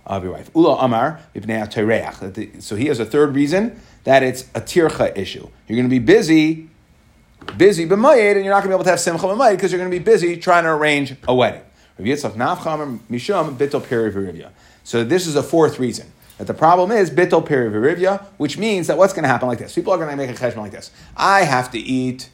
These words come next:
invite everybody over for a Suda anyways on Yontif. I have to invite everybody for a Suda wedding. Why don't I double it up?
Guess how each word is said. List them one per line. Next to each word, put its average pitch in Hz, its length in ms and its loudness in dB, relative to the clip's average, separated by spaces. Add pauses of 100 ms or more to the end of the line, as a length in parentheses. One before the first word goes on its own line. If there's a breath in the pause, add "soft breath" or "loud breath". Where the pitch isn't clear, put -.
(320)
invite 131 320 2
everybody 123 460 0
over 123 180 0
for 123 200 -4
a 120 40 -4
Suda 123 340 -4
anyways 160 380 -2
on 165 120 -2
Yontif. 165 440 -2
I - 60 -8
have 127 140 -2
to 131 60 -6
invite 135 200 0
everybody 123 320 -4
for 117 140 -6
a 113 40 -6
Suda 127 500 -4 (100)
wedding. 190 480 0 (160 loud breath)
Why 175 120 0
don't 190 120 0
I 165 80 4
double 151 400 2
it 120 80 -4
up? - 400 0